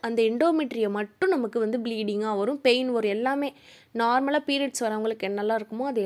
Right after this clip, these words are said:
எல்லாமே வரும். ப்ளீடிங் வந்துரும், த்ரீ ஃபோர் டேஸ்க்கு ப்ளீடிங் வரும், but எக் வந்து வளர்ந்து டிஸ்ட்ராய் ஆயிருக்காது. இதுதான் பாத்தீங்களா ஓவலேஷன்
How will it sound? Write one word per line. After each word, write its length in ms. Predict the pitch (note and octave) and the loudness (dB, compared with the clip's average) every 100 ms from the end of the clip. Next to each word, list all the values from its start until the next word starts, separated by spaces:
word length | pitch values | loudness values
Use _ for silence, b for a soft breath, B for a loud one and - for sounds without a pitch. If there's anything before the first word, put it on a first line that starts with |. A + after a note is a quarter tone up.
| F#3 | -2
எல்லாமே 320 | F#3+ F#3+ A3 G3 | -4 -2 -2 0
வரும். 220 | F#3+ E4 b b _ _ _ _ _ - | 0 -2 b b _ _ _ _ _ -2
ப்ளீடிங் 380 | B3 D4 C#4+ A#3+ G#3+ | 2 4 2 0 -2
வந்துரும், 280 | G#3+ G#3 G#3+ | -2 -4 -2
த்ரீ 100 | B3 A#3+ | -4 -2
ஃபோர் 200 | A#3 G#3 | -2 0
டேஸ்க்கு 280 | A3+ B3 A#3+ | 0 -2 -4
ப்ளீடிங் 320 | G#3+ A3 A3 G3+ | -2 -2 -2 -2
வரும், 180 | B3 D4+ | -2 -2
but 160 | A3+ G#3 G3+ | -2 0 -2
எக் 140 | A3 C#4+ | 0 -2
வந்து 160 | C4 B3 | 0 0
வளர்ந்து 240 | G3 G#3 A#3+ | 0 -2 -2
டிஸ்ட்ராய் 380 | G#3+ G#3 A3+ A3 G3 | -2 -2 -2 -2 0
ஆயிருக்காது. 420 | F#3+ F#3 F#3 F3+ F#3 B B B - | -2 -4 -8 -6 -10 B B B -2
இதுதான் 340 | C4 D4+ D#4 D#4+ | 2 2 2 4
பாத்தீங்களா 380 | B3+ A3 G#3+ B3+ B3 | 2 2 0 2 2
ஓவலேஷன் 460 | A#3 B3 A#3+ C4 | 4 2 0 -2